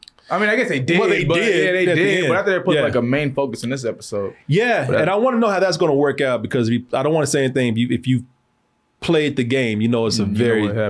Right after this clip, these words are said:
Speaker 2: it's a very
Speaker 1: Yeah.
Speaker 2: tragic thing
Speaker 1: I
Speaker 2: that
Speaker 1: know,
Speaker 2: happens with
Speaker 1: yeah.
Speaker 2: them. I don't know how it's gonna play out right here. It looks like Henry, who is the big brother, is playing a bigger role here,
Speaker 1: Mm-hmm.
Speaker 2: and playing a bigger role with these, uh, these raiders or these rebels or whatever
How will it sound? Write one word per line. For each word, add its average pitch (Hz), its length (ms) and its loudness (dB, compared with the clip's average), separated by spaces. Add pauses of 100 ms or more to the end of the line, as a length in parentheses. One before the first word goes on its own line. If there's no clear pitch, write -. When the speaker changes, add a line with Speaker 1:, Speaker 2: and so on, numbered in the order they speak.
(140)
Speaker 2:
it's 98 80 -2
a 117 220 0
very 135 160 0
Speaker 1:
Yeah. 101 60 -6
Speaker 2:
tragic 127 500 -2
thing 117 180 0
Speaker 1:
I 107 40 -2
Speaker 2:
that 104 80 0
Speaker 1:
know, 113 60 0
Speaker 2:
happens 104 280 -2
with 104 140 0
Speaker 1:
yeah. 98 40 -2
Speaker 2:
them. 120 240 0 (400)
I 120 80 -2
don't 131 80 0
know 127 60 2
how 127 100 0
it's 120 100 0
gonna 120 120 0
play 123 280 -2
out 113 160 -2
right 113 220 0
here. 127 160 2
It 113 60 0
looks 127 200 0
like 107 320 -2
Henry, 120 440 0
who 123 220 0
is 107 100 0
the 107 80 -6
big 110 180 -4
brother, 113 220 0
is 101 80 -4
playing 117 320 -2
a - 40 -2
bigger 110 300 0
role 113 240 0
here, 104 320 0 (160)
Speaker 1:
Mm-hmm. 127 220 -4
Speaker 2:
and 117 340 -2 (1000)
playing 143 160 0
a 127 60 2
bigger 127 220 0
role 127 320 2
with 117 180 -4
these, 113 340 0
uh, 101 300 0 (1120)
these 131 240 0
raiders 120 560 0 (160)
or 110 140 0
these 113 160 0
rebels 110 420 0
or 107 80 0
whatever 110 400 0